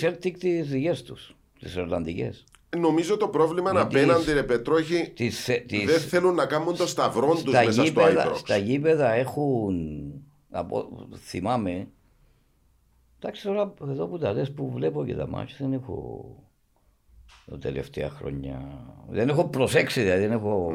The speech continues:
Speaker 2: Ναι.
Speaker 1: δώσει σημασία. Αλλά σίγουρα θυμάμαι ότι στις κερκίδες τη-, του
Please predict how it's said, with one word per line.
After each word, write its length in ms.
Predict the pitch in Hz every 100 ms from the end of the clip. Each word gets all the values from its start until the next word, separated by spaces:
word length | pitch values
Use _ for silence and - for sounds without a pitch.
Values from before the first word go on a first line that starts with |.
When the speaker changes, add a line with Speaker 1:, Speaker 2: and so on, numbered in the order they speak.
| 80
Speaker 2:
Ναι. 240 | 73 80
Speaker 1:
δώσει 440 | 90 87 87 82 76
σημασία. 460 | 78 80 76 78 - _ _ _ _ _
Αλλά 480 | 107 92 92 101 - - - _
σίγουρα 960 | - - 165 165 147 101 95 127 - - _ _
θυμάμαι 640 | - 87 85 95 90 85 85
ότι 540 | 87 87 80 73 69 73
στις 280 | - -
κερκίδες 600 | - 82 - 101 104 95 -
τη-, 320 | 82 71 - 50 - - - - _ _ - - - - _ - - _ _
του 340 | - - 80